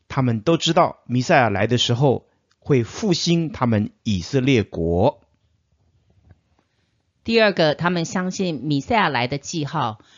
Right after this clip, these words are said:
Speaker 2: 是会带来医治的神迹。这个经文根据就是接下来的五节到六节。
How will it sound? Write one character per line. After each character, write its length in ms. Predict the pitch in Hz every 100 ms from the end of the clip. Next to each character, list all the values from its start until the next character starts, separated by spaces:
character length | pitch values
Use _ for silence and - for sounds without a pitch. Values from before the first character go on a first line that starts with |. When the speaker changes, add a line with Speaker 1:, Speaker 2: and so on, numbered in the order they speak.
| _
Speaker 2:
是 560 | - - 175 160 139 117 _ _
会 180 | - 180
带 320 | - 208 170
来 360 | 139 123 131 - -
医 260 | 226 226
治 220 | 214 208
的 200 | 170 120
神 340 | 113 - 127 151
迹。 340 | 190 190 185 _ _ _ _ _ _ _ _ _ _ _ _ _ _
这 120 | 226
个 80 | 190
经 180 | 202 214
文 160 | 170
根 220 | 165 185 180
据 180 | 196
就 220 | 147 180 160
是 160 | 165
接 180 | 156 185
下 220 | 196 220
来 160 | 147 123
的 160 | 139
五 260 | - 135 123
节 460 | - 135 123 123 131
到 260 | 170 147
六 220 | 160 170
节。 380 | 131 104 80 -